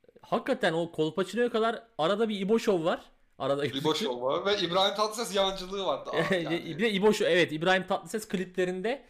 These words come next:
Speaker 1: e, İbrahim Tatlıses'in aşırı, e, sarı saçlı kız arkadaşından ayrıldıktan sonra kendisine tavsiyeler veren adam
Speaker 2: Evet.
Speaker 1: rollerinde oynuyor ke-, şey olarak. Bak,
Speaker 2: Ve
Speaker 1: hı, buyur.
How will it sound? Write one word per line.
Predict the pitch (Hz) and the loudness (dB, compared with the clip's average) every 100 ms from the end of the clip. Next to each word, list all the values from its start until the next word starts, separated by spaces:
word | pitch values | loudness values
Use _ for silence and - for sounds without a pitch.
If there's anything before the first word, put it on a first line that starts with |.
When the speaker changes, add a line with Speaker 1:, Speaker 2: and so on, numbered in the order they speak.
| - - - - - | -20 -20 -20 -20 -6
Speaker 1:
e, | 117 120 123 120 | -2 0 0 -2
İbrahim | 120 156 185 185 | -4 0 0 2
Tatlıses'in | 190 185 160 190 202 185 | 0 -2 -4 -6 -6 -4
aşırı, | 139 - 196 202 - - | -4 0 2 2 -2 -8
e, | 131 131 131 | -6 -4 -4
sarı | 123 147 151 | -4 -4 -2
saçlı | 156 - - 156 139 - - | -4 -4 -4 -4 -4 -8 -14
kız | 135 | -2
arkadaşından | 156 151 147 139 156 | -2 -2 -8 -8 -6
ayrıldıktan | 143 143 156 156 170 | -2 -2 -2 -6 -6
sonra | 165 180 | -4 -6
kendisine | 185 151 151 170 165 | -4 -4 -4 -6 -4
tavsiyeler | 151 139 - 156 160 143 | -2 -2 -2 0 0 0
veren | 131 123 - | -2 -2 -4
adam | 120 120 113 - _ _ _ _ _ _ - | -2 -2 -2 -12 _ _ _ _ _ _ -4
Speaker 2:
Evet. | 127 | 0
Speaker 1:
rollerinde | 127 123 120 123 123 | 2 2 0 -2 -2
oynuyor | 117 113 110 | -2 -4 -6
ke-, | 120 120 - - 107 76 107 | -6 -8 -10 -20 -20 -18 -8
şey | 123 | -6
olarak. | 120 190 214 | -4 -4 0
Bak, | 190 | 2
Speaker 2:
Ve | 220 466 - 180 | 2 -2 -6 -10
Speaker 1:
hı, | - 147 | -10 -10
buyur. | 127 | -10